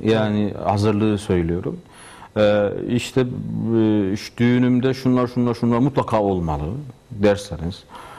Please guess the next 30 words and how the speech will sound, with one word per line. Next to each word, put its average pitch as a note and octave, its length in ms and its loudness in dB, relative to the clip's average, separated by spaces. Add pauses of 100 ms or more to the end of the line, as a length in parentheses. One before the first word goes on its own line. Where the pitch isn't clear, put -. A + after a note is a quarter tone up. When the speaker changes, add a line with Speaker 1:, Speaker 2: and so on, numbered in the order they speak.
(160)
Speaker 1:
e, G2 60 0 (340)
veya, A#2 460 0 (160)
e, A2 60 2
uygun A#2+ 300 2
adayı A#2+ 260 2
bulamadım. A#2+ 380 2
O D#3 120 2
işin C#3 220 0
ayrı, B2 320 2
ayrı A#2 200 2
bir A2 40 -10
tarafı. E2 300 -4
Speaker 2:
Karşı G#2 140 4
Speaker 1:
Gecikmenin, A3+ 240 0
Speaker 2:
tarafın A3 380 0
Speaker 1:
e, F#3+ 40 0
Speaker 2:
beklentileri F#3 680 2
de G#3 140 2
biraz D#3 340 0
asgaride D3 480 0
olmalı D3 340 0
değil A#3+ 100 4
mi A#3+ 60 2
Speaker 1:
Tabii, D#3 100 2
Speaker 2:
hocam? B2+ 140 2
Speaker 1:
asgaride C#3 300 0
Speaker 2:
Yoksa C3+ 140 2
Speaker 1:
olmalı. D#3+ 400 0 (140)
Speaker 2:
<laughs> - 140 -14
yani D#3+ 140 4